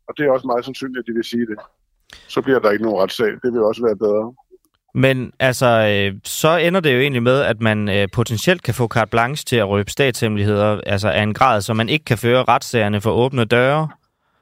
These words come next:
Speaker 2: Altså fordi, at det
Speaker 1: Nej, men nu kører, nu kører, nu kører du igen, det, så, som om det er principi-, altså sådan et principielt spørgsmål. Det er en konkret historie.
Speaker 2: Ja.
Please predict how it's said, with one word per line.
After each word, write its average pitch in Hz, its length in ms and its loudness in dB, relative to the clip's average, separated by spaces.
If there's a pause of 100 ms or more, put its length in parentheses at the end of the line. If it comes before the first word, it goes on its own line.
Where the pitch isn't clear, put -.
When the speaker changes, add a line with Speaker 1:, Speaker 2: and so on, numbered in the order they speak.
(280)
Speaker 2:
Altså 110 220 0
fordi, 123 340 2 (260)
at 113 100 0 (100)
det 131 140 4
Speaker 1:
Nej, 120 140 2 (340)
men 135 100 2
nu 143 100 0
kører, 147 240 2
nu 139 160 -2
kører, 143 280 2
nu 147 120 -6
kører 143 200 0
du 131 100 -4
igen, 127 240 -2
det, 131 140 -10
så, - 180 -10 (120)
som 117 80 -8
om 113 160 -2
det 120 80 -4
er 117 40 -8 (120)
principi-, 117 360 -8
altså 113 200 -4
sådan 120 140 -8
et 113 140 -10
principielt 127 480 -4
spørgsmål. 117 320 -2
Det 123 80 -2
er - 20 2
en 120 200 -6
konkret 131 380 -4
historie. - 460 -8 (140)
Speaker 2:
Ja. 107 240 2